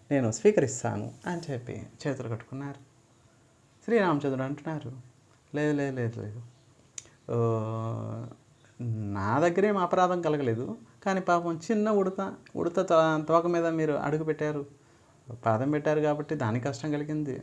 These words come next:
సరే, ఏ దండన ఇవ్వాలో ఈ ఉడితే చెప్తుంది" అని అన్నారు. ఉడత చెప్తుంది, "స్వామి, స్వామి, నా తోక మీద పాదం పెట్టారు, నాకు కష్టం కలిగింది. సరే, మీరు కూడా ఈ హనుమంతుడి తోక మీద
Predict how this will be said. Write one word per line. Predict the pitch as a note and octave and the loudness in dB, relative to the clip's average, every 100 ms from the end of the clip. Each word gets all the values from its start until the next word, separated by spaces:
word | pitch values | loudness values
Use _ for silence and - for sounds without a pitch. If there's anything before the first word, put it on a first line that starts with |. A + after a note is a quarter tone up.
| - | -12
సరే, | - F3+ E3+ B2+ D3 - - B2+ | -6 0 2 2 0 -8 -12 -6
ఏ | C3 D3 D#3+ F#3+ | 0 2 4 4
దండన | G3 F3+ F3+ F3+ | 4 2 2 0
ఇవ్వాలో | E3+ D#3+ D#3+ - - - | 2 2 2 -4 -8 -6
ఈ | D#3 | -4
ఉడితే | C3+ D3 G#3+ | -2 0 0
చెప్తుంది" | G#3 C#3 - A#2+ A2+ A#2 - - | -2 -4 -6 -6 -6 -8 -12 -10
అని | G3+ | -8
అన్నారు. | C#3+ A2+ G#2 G#2+ A#2 - _ _ _ _ _ _ _ A3 | -6 -6 -6 -10 -14 -20 _ _ _ _ _ _ _ -2
ఉడత | A3 G3+ G#3 G3 F3+ E3+ - - - _ _ _ _ - - | 2 4 4 4 2 -2 -4 -14 -20 _ _ _ _ -12 -4
చెప్తుంది, | F3 - F#3+ D3+ C3 - - - | -4 -2 -4 -4 -6 -10 -16 -12
"స్వామి, | - C3+ D#3 | -6 -4 -4
స్వామి, | D#3+ D3 C#3+ D#3 C3+ A#2+ - - - - - - - _ _ _ - | -4 -4 -2 -2 -2 -4 -10 -18 -20 -20 -20 -20 -20 _ _ _ -6
నా | B2 | -4
తోక | A2+ A#2+ C#3+ | 0 2 2
మీద | F3+ F3+ | 0 0
పాదం | F#3 E3+ F3 | 4 6 6
పెట్టారు, | F3 E3+ E3+ F3 | 2 4 4 4
నాకు | A3 F#3+ | 0 0
కష్టం | D#3 - C3 | 0 -2 -4
కలిగింది. | G#2+ G#2 G#2 A#2 A#2+ | -4 -6 -8 -8 -10
సరే, | - E3 D#3 | -4 0 0
మీరు | D3 D#3 E3+ F3+ | 0 2 2 2
కూడా | F3+ E3 D#3 C#3 F3+ - - - _ _ - | 2 2 2 0 -6 -14 -20 -20 _ _ -4
ఈ | C3+ B2+ | -2 0
హనుమంతుడి | B2 D3 D#3 D#3+ D3 | 0 2 2 0 4
తోక | D3 C#3+ | 4 4
మీద | D3 C#3 C3+ | 2 2 -2